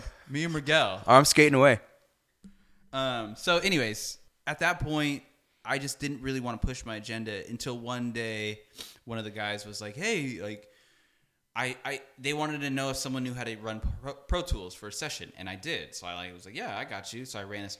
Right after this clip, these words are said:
Speaker 1: a Pro Tools session for one of the artists, and, like, that's that moment, right? Like, that everybody, like, talks about in their career. Like, "Yeah, and then, like,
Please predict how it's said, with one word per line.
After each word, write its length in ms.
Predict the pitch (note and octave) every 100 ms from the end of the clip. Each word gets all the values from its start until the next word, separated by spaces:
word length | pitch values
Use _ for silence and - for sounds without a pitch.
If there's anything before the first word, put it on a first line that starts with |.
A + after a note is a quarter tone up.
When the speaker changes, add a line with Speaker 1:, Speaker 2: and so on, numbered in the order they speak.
| G2+
Speaker 1:
a 20 |
Pro 200 | - C#3
Tools 260 | C#3+ F#2 -
session 400 | D#2 - E2 E2+
for 340 | G2 F2+ F2
one 140 | F#2
of 80 | F2+
the 60 | G2
artists, 460 | A#2+ F#2 - - - -
and, 380 | G2+ G#2 G2 G2 _ - -
like, 160 | A#2
that's 260 | - A#2+ -
that 180 | - A#2
moment, 360 | A2+ C3+ G#2 F2
right? 260 | G#2 B2+ - _ -
Like, 220 | E2 -
that 160 | - -
everybody, 440 | A#2+ G#2+ G#2 G2+ G2+
like, 160 | E2+ - -
talks 340 | B2+ A2 -
about 260 | F#2 D#2+ - -
in 160 | G#2
their 140 | G2+ F2
career. 540 | - F2+ F#2 E2 F2 -
Like, 160 | _ -
"Yeah, 260 | - E3+ B2+
and 140 | B2
then, 180 | A2+ G2+
like, 160 | E2